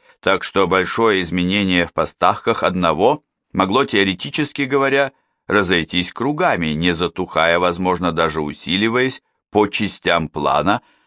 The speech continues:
полностью удалённым от исходной точки – и породить во всех балансах, через которые пройдёт, неувязки,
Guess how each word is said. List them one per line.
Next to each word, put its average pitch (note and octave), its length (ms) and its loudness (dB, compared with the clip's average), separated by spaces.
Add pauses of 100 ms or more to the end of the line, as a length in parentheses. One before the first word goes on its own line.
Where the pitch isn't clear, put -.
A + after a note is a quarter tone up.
(220)
полностью F3+ 520 0
удалённым F#3+ 680 0
от D#3 140 -4
исходной G#2 520 -2
точки – - 540 -6 (480)
и F#2+ 120 0
породить B2+ 600 0
во D#3 160 2
всех F#2 380 0
балансах, A#2 600 0
через C#3 300 -4
которые C3 480 -2
пройдёт, A2 560 -2
неувязки, E2+ 920 -2